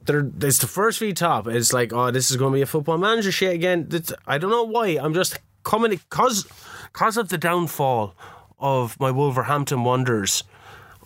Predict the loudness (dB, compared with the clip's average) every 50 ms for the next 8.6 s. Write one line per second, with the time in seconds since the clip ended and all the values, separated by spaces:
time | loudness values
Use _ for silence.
0 | -2 -2 0 0 0 0 0 0 0 0 0 0 -2 -4 -4 -6 -4 -4 -4 -4
1 | -6 -6 -8 -10 -12 -16 -20 -20 -20 -20 -20 -20 -20 -10 _ -2 0 2 2 0
2 | 0 0 0 0 0 2 2 2 2 2 2 0 0 0 0 0 2 2 0 0
3 | -2 -2 0 0 0 0 0 -4 -8 -16 -20 -20 -20 _ _ 0 0 2 2 0
4 | -2 -2 -4 -6 -8 -10 -4 -2 0 0 2 2 0 -2 -4 -6 -10 -4 -2 0
5 | 2 2 2 2 2 2 0 0 2 2 2 0 0 -4 -10 -12 -12 -12 -6 -4
6 | 0 2 2 2 2 2 0 0 2 2 2 0 0 -2 -4 -2 0 0 2 2
7 | 0 0 -2 -2 0 0 2 2 0 -2 -4 -4 -2 0 0 2 2 0 0 -2
8 | -2 -2 -2 0 0 0 2 2 0 -2 -2